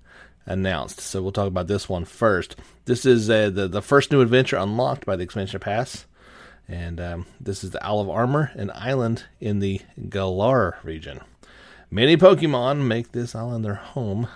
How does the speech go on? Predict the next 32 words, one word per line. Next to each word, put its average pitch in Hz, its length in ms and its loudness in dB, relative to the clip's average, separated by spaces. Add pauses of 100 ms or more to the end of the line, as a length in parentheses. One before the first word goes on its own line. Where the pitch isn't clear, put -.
living 98 300 -2
freely 151 440 0
amid 107 280 0
the 95 100 -4
lush 98 460 -6 (440)
nature. 98 760 -4 (520)
The 90 100 -6
island 104 280 2
is 95 180 -2
also 110 320 -4
home 117 200 0
for 90 480 -4 (160)
a 82 160 -10
dojo 104 800 -2 (160)
for - 180 -20
Pokemon 85 500 -10
battles. 90 600 -6 (520)
Players 120 300 6
and 127 160 6
their 139 100 4
Pokemon 107 600 2
will 95 220 -2
train 110 300 -4
hard 120 260 -6
to 92 80 -12
become 92 280 -10
stronger 101 640 -8 (180)
under 90 440 -6 (500)
Mustard, 101 600 0 (920)
the 98 160 -4
<laughs> - 0 -
master - 640 -4